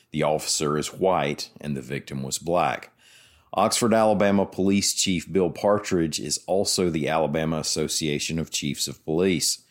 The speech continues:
He issued a statement that said, quote, "This is not a police officer.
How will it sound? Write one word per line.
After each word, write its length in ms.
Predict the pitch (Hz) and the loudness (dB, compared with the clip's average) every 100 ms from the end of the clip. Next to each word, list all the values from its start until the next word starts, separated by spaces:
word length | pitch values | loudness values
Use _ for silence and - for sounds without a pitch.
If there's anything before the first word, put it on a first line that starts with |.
| _ _ _ _ _ | _ _ _ _ _
He 220 | - 80 78 | -4 0 0
issued 260 | - 71 | 0 -2
a 40 | - | -2
statement 560 | - 92 90 65 - _ - | 0 2 2 0 -6 _ -16
that 100 | - | -6
said, 260 | - 65 - | -6 -6 -6
quote, 400 | 76 76 - - _ _ _ _ _ _ | 0 0 -2 -14 _ _ _ _ _ _
"This 180 | - - | -2 0
is 140 | 78 80 | 0 2
not 260 | 80 80 | 2 2
a 60 | 73 | 0
police 480 | - 85 90 87 82 | 0 2 2 2 0
officer. 500 | 69 67 - - | 0 -2 -4 -6